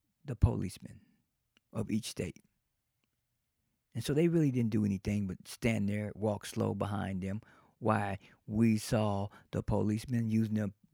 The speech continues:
use their batons and their shields on the people, and their flashbangs, pepper spray, gas.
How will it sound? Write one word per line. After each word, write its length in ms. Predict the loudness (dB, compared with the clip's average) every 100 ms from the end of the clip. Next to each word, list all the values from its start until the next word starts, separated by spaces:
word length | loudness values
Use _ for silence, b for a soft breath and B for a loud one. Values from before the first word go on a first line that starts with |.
| -14
use 220 | -2 0 2
their 180 | 2 2
batons 800 | -2 -2 0 2 0 -2 -4 -8 B B 0
and 160 | 2
their 120 | 4
shields 520 | 2 0 2 4 2 0
on 100 | 0
the 80 |
people, 500 | 2 2 2 0 -2 _ _ _ _ _ _ _ _ _ _ _ _ _ _
and 140 | 2
their 80 | 2
flashbangs, 1040 | 2 -2 -2 -2 0 0 2 0 -4 -8 _ _ _ _ _ _ _ _ _ _ _ 4
pepper 260 | 4 4
spray, 640 | -10 0 2 4 2 0 -4 _ _ _ _ _ _ _ _ _ _ _ _ _ _ _ _ _ _ _ _ 4
gas. 720 | 6 6 4 0 -4 -12